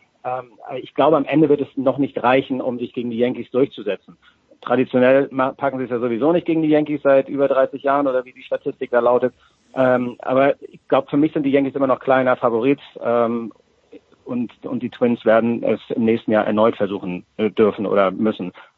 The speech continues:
Äh, wenn du noch nach Max fragen willst, ähm, dem geht's gut.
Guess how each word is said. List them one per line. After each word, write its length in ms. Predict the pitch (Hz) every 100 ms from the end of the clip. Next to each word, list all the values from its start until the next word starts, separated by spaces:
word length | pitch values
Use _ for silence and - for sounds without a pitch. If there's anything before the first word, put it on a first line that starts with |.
| _ _
Äh, 260 | 113 120 -
wenn 220 | 135 139 143
du 160 | 147 143
noch 320 | 147 143 -
nach 300 | - 135 131
Max 260 | 143 180 -
fragen 320 | 160 165 160 160
willst, 320 | 165 160 _ -
ähm, 340 | 139 135 131 - _ _ _ _ _
dem 200 | 151 156
geht's 240 | 139 147 - -
gut. 260 | - 214 277